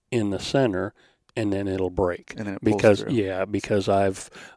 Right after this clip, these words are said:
Speaker 1: I've went through that pressure and I'm pushing in a little bit more. And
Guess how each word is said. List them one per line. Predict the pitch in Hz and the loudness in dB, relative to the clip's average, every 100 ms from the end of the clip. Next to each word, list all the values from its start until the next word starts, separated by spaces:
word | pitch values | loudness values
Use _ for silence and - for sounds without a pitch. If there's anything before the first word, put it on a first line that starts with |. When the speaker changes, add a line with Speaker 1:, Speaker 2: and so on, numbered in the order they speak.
| - | -8
Speaker 1:
I've | 95 107 | -8 -4
went | 110 104 | -2 -2
through | - - 104 101 | -6 -6 -6 -4
that | 92 92 - | -6 -8 -10
pressure | - 123 117 - - 90 92 | -2 2 2 2 -4 -8 -6
and | 107 98 | -4 -2
I'm | 95 92 | -4 -6
pushing | - 131 117 - 92 92 | 0 2 2 -2 -8 -8
in | 95 117 120 | -10 -10 -4
a | |
little | 107 104 113 113 | -2 0 0 0
bit | 123 - | -4 -4
more. | 113 104 - 101 - - - - | -6 -6 -8 -14 -16 -20 -18 0
And | 147 147 135 | 4 4 2